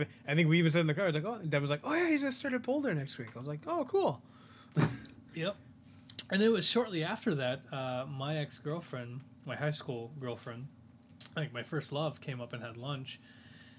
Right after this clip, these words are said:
Speaker 2: and you sat with us.
Speaker 1: Yeah?
Speaker 2: Yep. You sat with us, and then everybody in the kitchen, um, came out and raided her. <laughs> Everybody, including Gates,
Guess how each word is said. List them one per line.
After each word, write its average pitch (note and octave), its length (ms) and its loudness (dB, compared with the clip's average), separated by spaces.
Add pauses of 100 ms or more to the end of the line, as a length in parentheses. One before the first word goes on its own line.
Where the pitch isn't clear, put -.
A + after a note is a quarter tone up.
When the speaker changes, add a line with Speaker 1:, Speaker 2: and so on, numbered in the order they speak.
(160)
Speaker 2:
and B2 120 -8
you E3+ 100 -2
sat B2 260 -2
with A2+ 120 -8
us. A2+ 260 -8 (880)
Speaker 1:
Yeah? C4+ 180 0 (380)
Speaker 2:
Yep. D3+ 200 -2 (200)
You D#3+ 120 -2
sat D#3+ 240 -2
with D3+ 160 -2
us, E3 240 -2
and C3+ 140 -6
then C3+ 180 -6
everybody C3+ 360 -4
in C3 120 -4
the B2+ 60 -8
kitchen, C3 400 -8
um, A#2+ 280 -10 (1400)
came C#3+ 180 -4
out B2+ 160 -8
and A#2+ 100 -14
raided B2 320 -4
her. B2 240 -4
<laughs> - 1040 -10 (1040)
Everybody, E3 420 2
including D#3 400 0
Gates, D#3+ 440 -2